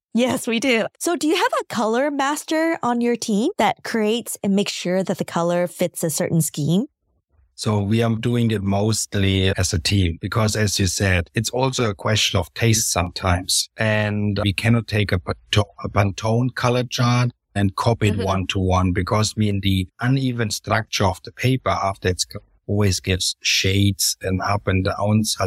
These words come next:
Speaker 2: mean, from the surface. And so you always, it's a little bit different. And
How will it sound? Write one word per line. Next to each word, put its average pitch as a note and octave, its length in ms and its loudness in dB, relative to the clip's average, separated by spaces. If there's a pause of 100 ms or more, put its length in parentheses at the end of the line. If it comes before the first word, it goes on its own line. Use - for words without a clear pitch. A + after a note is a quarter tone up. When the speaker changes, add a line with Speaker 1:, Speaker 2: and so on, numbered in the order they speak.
(120)
Speaker 2:
mean, G2 220 2
from F#2+ 260 -2
the F#2+ 100 0
surface. A2 840 0
And G#2 120 0
so G#2 200 -2
you G2+ 260 0
always, G#2 500 0
it's A2 220 -2
a G#2+ 40 0
little G2 160 0
bit F#2+ 120 0
different. F2+ 560 -2
And F#2 380 2